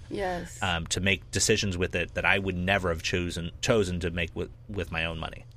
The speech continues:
Speaker 2: Like, it's just ridiculous. And the f-, the, the fact that there is no financial literacy requirement to become a representative in any government, <laughs> let alone our own,
Speaker 1: Yeah.
Speaker 2: um, i-, that's telling.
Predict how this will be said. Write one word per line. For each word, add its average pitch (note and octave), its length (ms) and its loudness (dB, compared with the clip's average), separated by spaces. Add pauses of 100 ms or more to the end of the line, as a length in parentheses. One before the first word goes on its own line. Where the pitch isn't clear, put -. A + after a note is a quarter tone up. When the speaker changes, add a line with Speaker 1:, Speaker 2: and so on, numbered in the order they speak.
(120)
Speaker 2:
Like, G2+ 200 2
it's G2+ 160 2
just - 200 0
ridiculous. F2+ 400 -2
And C3 220 4 (420)
the - 80 2
f-, - 360 -4
the, B2 200 4
the B2 140 0
fact G3+ 280 6
that A#2+ 140 4 (520)
there A#2+ 200 6
is A2 160 4
no A#2 380 6
financial C#3+ 460 4
literacy C3 400 4
requirement G#2 580 4
to - 40 -2
become G#2 540 2 (320)
a G2+ 100 2
representative G2 840 2 (160)
in F#2 440 2 (220)
any A3 240 6
government, F#2 560 2 (160)
<laughs> A2+ 160 0
let B2 140 10
alone A#2+ 260 8
our G#2 160 6
own, G#2 380 4 (100)
Speaker 1:
Yeah. F3 340 -2
Speaker 2:
um, F2+ 600 2 (800)
i-, G2 240 4 (120)
that's G2+ 240 2
telling. - 380 -4